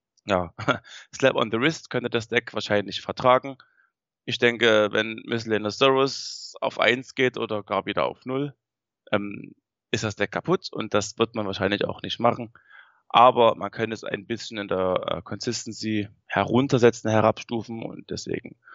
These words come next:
Fossil Deck auf eins, auch wenn ich das Deck selbst spiele. So, ein weiterer kontroverser Pick. Sky Striker ist tot, äh, lang lebe Sky Striker.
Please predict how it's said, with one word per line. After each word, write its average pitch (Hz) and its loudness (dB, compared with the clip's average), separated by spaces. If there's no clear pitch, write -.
Fossil 143 6
Deck 147 6
auf 147 4
eins, 156 2
auch 147 0
wenn 127 -2
ich 131 -12
das 127 -6
Deck - -4
selbst 127 0
spiele. - -12
So, 120 -2
ein 113 4
weiterer 117 2
kontroverser 107 -2
Pick. - -8
Sky 127 2
Striker 147 0
ist 143 -6
tot, 170 -4
äh, 139 4
lang 131 4
lebe 127 -4
Sky 135 0
Striker. 131 -2